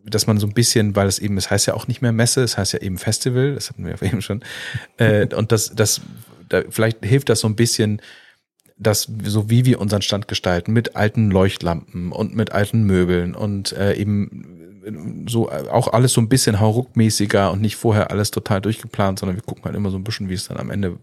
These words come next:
Speaker 1: wird. Und, ähm, das hat so eine, so eine At-, das kreiert halt einfach so eine Atmosphäre, die halt dieses Ganze um die analoge Fotografie, was ja auch alles nicht so perfekt ist, eben widerspiegelt. So. Und das ist für,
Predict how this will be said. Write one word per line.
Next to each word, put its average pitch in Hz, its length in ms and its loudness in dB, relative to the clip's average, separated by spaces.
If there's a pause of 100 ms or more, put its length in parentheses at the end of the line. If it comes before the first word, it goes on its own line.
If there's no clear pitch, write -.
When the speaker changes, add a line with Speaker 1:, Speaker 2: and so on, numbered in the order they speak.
Speaker 1:
wird. 151 240 2 (640)
Und, 113 460 4
ähm, 107 500 2 (640)
das - 180 0
hat 120 120 2
so 117 100 2
eine, 107 200 4
so 101 80 0
eine 104 140 0
At-, - 180 -6
das 110 120 -6
kreiert 120 180 2
halt 85 100 0
einfach 104 140 0
so 110 80 0
eine 107 140 2
Atmosphäre, 113 640 2
die 104 220 -2
halt 101 280 -2 (800)
dieses 104 280 0
Ganze 113 440 2
um 120 160 0
die 113 120 2
analoge 104 320 2
Fotografie, 110 540 -2
was 104 160 2
ja - 100 0
auch - 220 -2
alles 101 260 0
nicht 104 100 0
so - 120 -2
perfekt - 480 0
ist, - 140 -2
eben 95 340 -4 (340)
widerspiegelt. - 640 -2
So. - 120 -8
Und 82 180 -6
das 92 100 2
ist 98 200 2
für, 104 520 2